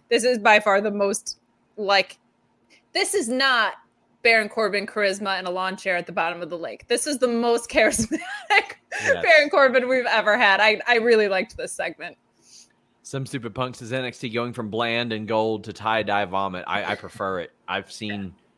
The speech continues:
Speaker 2: I've seen this N X T for, like, ten years now, so I'm ready to see a change. Uh, we'll get to that one. Uh, Ricardo says, "I learned to play on a flying V, Kate." Buddy, what is a flying V?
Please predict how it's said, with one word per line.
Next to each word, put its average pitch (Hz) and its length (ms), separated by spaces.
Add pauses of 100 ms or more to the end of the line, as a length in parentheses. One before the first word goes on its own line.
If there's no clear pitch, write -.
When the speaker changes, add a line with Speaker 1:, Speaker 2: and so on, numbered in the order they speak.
(160)
Speaker 2:
I've 113 140
seen 110 420
this 110 480
N 110 160
X 104 260
T 110 280
for, 95 300
like, 90 240
ten 107 260
years 104 280
now, 127 220
so 135 160
I'm 92 120
ready 95 160
to 85 100
see 92 180
a 82 40
change. 85 500 (600)
Uh, 90 200
we'll 101 100
get 101 140
to 95 100
that 90 220
one. 85 260 (380)
Uh, 87 300
Ricardo 143 460
says, 113 360 (240)
"I 113 60
learned 147 260
to 139 80
play 147 340
on 117 140
a 107 40
flying 135 500
V, 117 240
Kate." 82 380
Buddy, 113 220
what 113 180
is 123 60
a 85 60
flying 95 540
V? 95 400